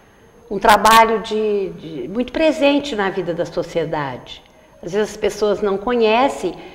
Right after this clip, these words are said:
mas nós vivemos ali momentos de participação, e sempre próximos às entidades. E toda vez que isso pode ser dito,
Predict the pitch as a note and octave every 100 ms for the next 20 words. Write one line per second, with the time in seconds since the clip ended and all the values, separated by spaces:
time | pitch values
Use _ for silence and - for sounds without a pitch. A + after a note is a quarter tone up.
0 | - - F#3 F#3 G#3 G3+ A3 G#3+ G#3+ F3+
1 | G3+ G3+ G3+ F3 F3+ F3+ A#3+ C4 G#3+ F#3+
2 | G3 A3+ A3 A3 A3 G3+ G3+ G3+ - G3+
3 | E3+ E3+ - F3+ F#3 F#3 F#3 F3+ - -
4 | - - - _ _ A#3 G#3 F#3 F3+ F3+
5 | E3+ D#3 - B3 B3+ A#3+ - G#3 G#3 G#3
6 | - G#3 F#3 D#3+ F3 - E3+ E3 F3 F3+
7 | F#3 F3 D#3+ D#3 - - - - - -
8 | - F#3+ F#3+ F#3 F3 F3 E3+ - - -
9 | A#3+ C4 C4+ D4 - A#3+ A3+ C4 D4 -
10 | A3 G#3 G3 - G3+ F#3 D#3 E3+ A3+ C#4+
11 | - -